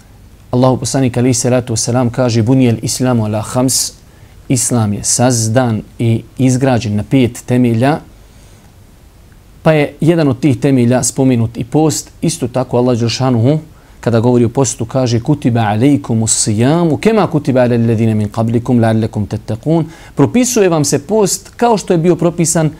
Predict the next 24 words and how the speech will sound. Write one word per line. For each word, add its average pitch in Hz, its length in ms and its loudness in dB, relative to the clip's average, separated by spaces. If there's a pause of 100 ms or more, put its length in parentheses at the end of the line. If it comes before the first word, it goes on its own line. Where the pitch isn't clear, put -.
(140)
i 139 120 4
onima 127 340 2
prije 123 280 2
vas. - 440 -4 (520)
Pa - 80 2
je 120 140 0
post 202 280 0
propisan, 143 500 0 (140)
post 135 320 -2
je 110 80 -2
naređen, 131 600 0 (760)
nakon 202 360 2
što 202 120 -4
čovjek 190 340 0
shvati 131 520 -2 (720)
da 123 400 0
je 120 420 2 (280)
post 143 520 -2 (320)
temelj, 117 360 2 (320)
rukn 139 380 2 (260)
islama, 123 600 0 (540)
pitanje 247 420 2
koje 190 260 0
se 170 340 0